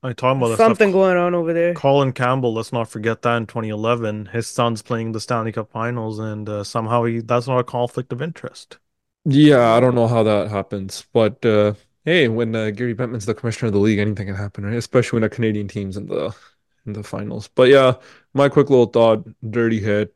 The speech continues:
Speaker 3: uh, intent to injure, right? No need for that elbow to come up. Same thing, should have been six to seven games. Um, yeah, outside of that, um, there's definitely been, uh,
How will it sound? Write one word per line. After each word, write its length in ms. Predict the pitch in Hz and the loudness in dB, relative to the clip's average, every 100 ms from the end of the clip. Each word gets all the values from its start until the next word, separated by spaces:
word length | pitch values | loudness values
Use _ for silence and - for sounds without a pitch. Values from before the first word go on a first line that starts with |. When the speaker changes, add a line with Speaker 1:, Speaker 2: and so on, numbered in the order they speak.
| - | -4
Speaker 3:
uh, 260 | 113 104 101 _ | -2 -2 -4 _
intent 300 | 120 104 104 | -10 -6 -4
to 100 | 101 | -2
injure, 380 | 107 110 113 107 - _ _ - | -2 2 2 2 -2 _ _ -10
right? 180 | 113 107 | -4 -2
No 200 | 113 117 | 0 0
need 240 | 110 113 | 0 -2
for 260 | - 113 107 | -2 0 0
that 160 | 104 98 | 0 -2
elbow 280 | 107 104 | -2 0
to 60 | 104 | -2
come 220 | - 101 | -4 -8
up. 180 | 101 101 _ _ _ _ _ _ - | -8 -10 _ _ _ _ _ _ -8
Same 200 | 113 101 | -6 -4
thing, 200 | 101 98 | -6 -8
should 140 | - | -8
have 60 | 90 | -8
been 120 | 98 | -6
six 200 | - - | -8 -8
to 60 | - | -10
seven 180 | 101 107 | -10 -10
games. 280 | - 110 - _ - - - _ - | -12 -12 -20 _ -20 -20 -20 _ -2
Um, 720 | 113 110 113 110 110 110 - _ _ _ _ _ | 2 4 4 4 2 -2 -4 _ _ _ _ _
yeah, 360 | 156 160 107 101 _ | 0 2 2 0 _
outside 340 | - 131 175 139 | 0 2 4 4
of 100 | 117 | 4
that, 380 | 110 117 135 131 | 2 2 0 -6
um, 460 | 113 107 104 104 - _ - | -6 -4 -6 -10 -16 _ -8
there's 140 | 120 | -4
definitely 400 | 113 117 - 120 | 0 0 0 -2
been, 440 | 107 110 110 107 107 | 0 -2 -2 -4 -4
uh, 240 | 104 104 | -4 -6